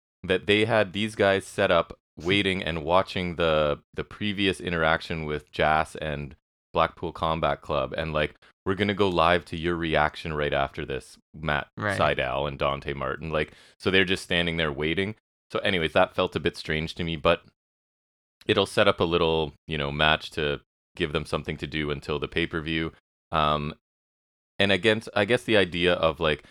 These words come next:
Speaker 1: the super violent faction against the ultimate high-flying team is kind of a cool idea. So who knows? It'll probably be an interesting match. I just thought it was strange that it's like,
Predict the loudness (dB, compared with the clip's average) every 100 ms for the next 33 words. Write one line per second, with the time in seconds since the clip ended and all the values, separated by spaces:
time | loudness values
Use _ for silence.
0 | _ _ -8 -4 -4 0 2 2 2 0
1 | -2 2 2 0 -6 -6 -2 -2 -2 -8
2 | -6 -6 -6 -8 -2 -2 0 -2 -2 -4
3 | -8 -8 -6 -8 -6 -6 -6 -10 -8 -4
4 | -4 -4 -6 -6 -6 -6 -4 -6 -6 -8
5 | -2 -4 -4 -6 -6 -6 -8 -10 -16 -12
6 | -8 -8 -6 -6 2 2 2 -2 -8 -4
7 | -2 -2 -4 -4 -4 -2 -2 -2